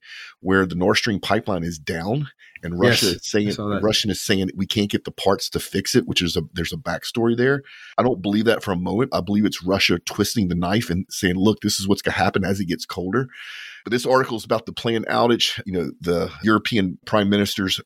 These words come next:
Speaker 1: have understood that now Russia is using gas as a weapon of war, which is, that's, you know, they've done this for decades.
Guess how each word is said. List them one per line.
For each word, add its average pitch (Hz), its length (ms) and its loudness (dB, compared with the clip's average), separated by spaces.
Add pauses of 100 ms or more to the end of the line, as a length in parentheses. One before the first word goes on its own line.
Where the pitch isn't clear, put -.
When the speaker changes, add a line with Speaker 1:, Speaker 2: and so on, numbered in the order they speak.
Speaker 1:
have 85 140 -2
understood 98 500 2
that 76 100 -2
now 95 180 2
Russia 95 320 2
is 90 100 -2
using 90 280 -2
gas 87 340 0
as 87 80 -4
a 87 40 0
weapon 85 280 2
of 82 60 2
war, 90 240 2
which 80 160 0
is, - 100 -6 (100)
that's, - 360 -4
you 80 120 -2
know, 85 160 -4
they've 85 220 -6
done 87 160 2
this 90 140 0
for 80 260 -4
decades. 82 540 -4